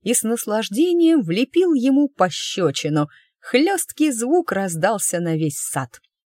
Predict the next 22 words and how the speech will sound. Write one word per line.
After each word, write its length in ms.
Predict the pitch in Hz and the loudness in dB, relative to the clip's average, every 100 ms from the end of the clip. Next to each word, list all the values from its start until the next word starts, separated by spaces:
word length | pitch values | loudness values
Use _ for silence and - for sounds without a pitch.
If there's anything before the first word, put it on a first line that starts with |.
| - | -2
«У 80 | 196 | 2
моей 540 | 165 156 147 156 147 | 4 6 4 4 2
кошечки 720 | 143 - 147 - 160 - - | 0 0 0 2 -2 -4 -4
есть 460 | 175 156 151 - - | -4 0 -2 -2 -8
коготки!» 960 | - 156 156 135 - _ - 185 277 - _ _ _ | 0 2 2 -4 -6 _ -6 -2 -2 -4 _ _ _
расплылся 760 | 175 170 156 - 170 160 - 156 | 0 0 0 -2 -2 -2 -2 -6
в 40 | |
хищной 420 | - 175 - 160 | -6 -8 -4 -2
улыбке 420 | 160 165 160 - 185 | -2 -2 -4 -4 -4
Мордиш, 580 | 175 160 147 156 - _ _ _ | 0 -2 0 -4 -4 _ _ _
потерев 440 | 190 175 160 190 - | -4 0 0 0 -4
щеку 360 | - 156 160 | -4 -2 0
ладонью. 640 | 160 160 156 160 156 165 165 _ _ _ _ - | 0 0 0 0 2 0 -4 _ _ _ _ -2
«Тем 240 | 170 139 | 0 0
слаще 680 | - 160 143 123 - - 147 | -2 0 -2 -2 -2 -2 -2
будет 400 | 147 156 156 - | -2 -4 -6 -6
победа!» 680 | 170 165 160 143 143 147 - _ _ _ _ | -6 0 0 0 0 -2 -2 _ _ _ _
Он 160 | 214 247 | 0 0
обхватил 520 | - 240 254 294 240 | 0 0 2 2 2
Вейрона 480 | 185 226 180 175 160 | 2 2 2 0 0
за 160 | 170 | -2
талию, 540 | 175 277 247 170 160 | -2 -2 0 2 0